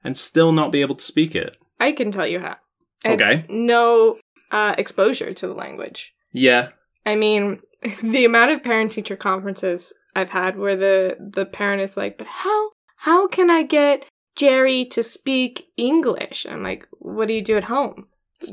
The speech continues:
Speaker 1: um,
Speaker 2: Do you
Speaker 1: speak
Speaker 2: spe-,
Speaker 1: Chinese.
Speaker 2: do you speak, do you listen to programs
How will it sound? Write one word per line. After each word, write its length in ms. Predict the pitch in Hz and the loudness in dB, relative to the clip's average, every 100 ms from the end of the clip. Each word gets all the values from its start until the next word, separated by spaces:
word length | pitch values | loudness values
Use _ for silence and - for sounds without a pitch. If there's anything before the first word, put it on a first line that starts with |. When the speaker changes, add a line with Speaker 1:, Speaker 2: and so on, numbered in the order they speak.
| - | -8
Speaker 1:
um, 180 | 107 104 - | -8 -8 -4
Speaker 2:
Do 120 | 233 | 0
you 40 | 233 | 0
Speaker 1:
speak 100 | 233 | 0
Speaker 2:
spe-, 60 | |
Speaker 1:
Chinese. 360 | - 143 110 147 | 0 0 0 0
Speaker 2:
do 80 | 240 | 0
you 160 | 247 | 0
speak, 500 | - - 240 - - - 208 | -2 -4 -4 -4 -12 -16 -8
do 100 | 226 | -2
you 120 | 220 | 2
listen 560 | 196 190 - 233 233 233 | 4 4 2 -2 -2 -2
to 140 | 233 | -4
programs 720 | 220 190 202 247 262 269 262 | 0 0 0 -2 -2 -6 -10